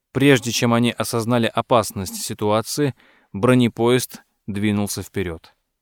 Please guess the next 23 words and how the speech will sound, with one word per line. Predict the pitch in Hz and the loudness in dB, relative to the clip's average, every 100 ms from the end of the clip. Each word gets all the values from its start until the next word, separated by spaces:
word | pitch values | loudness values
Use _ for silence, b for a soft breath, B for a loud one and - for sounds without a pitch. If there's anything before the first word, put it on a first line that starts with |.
| _ _ _ - | _ _ _ -2
Мы | 120 | 0
остановились | 170 151 139 143 143 135 156 139 | 2 0 0 2 2 4 2 2
лишь | 127 131 - | 0 -2 -2
в | 117 | 0
нескольких | 135 151 - 135 139 | 2 0 -2 -4 -4
шагах | - 131 113 120 - | -4 -2 0 -2 -4
от | 120 | -6
окопов. | 117 - 98 - - _ _ _ _ _ _ - | -6 -4 -6 -8 -16 _ _ _ _ _ _ -2
Я | 110 | 2
взобрался | 131 123 123 139 120 - | 4 4 6 6 4 0
на | 117 | -2
сцепление | 110 - 113 123 123 110 | -2 -4 -2 0 2 2
между | 110 113 107 | 2 0 -2
вагонами | 101 98 101 117 143 165 143 b b b b b | -2 0 2 0 0 -2 -4 b b b b b
и, | 110 | -2
затаив | 120 131 160 208 | 0 4 4 4
дыхание, | 156 143 156 170 165 151 | 2 2 4 4 4 0
стал | - 135 | 0 0
ждать | 113 101 135 143 | 0 2 2 2
сигнала | - 104 107 123 131 127 | -4 -4 0 2 2 0
о | 117 | 0
начале | 110 101 - 107 104 | -2 -2 -2 -2 -2
боя. | 95 92 80 104 _ | -4 -6 -6 -12 _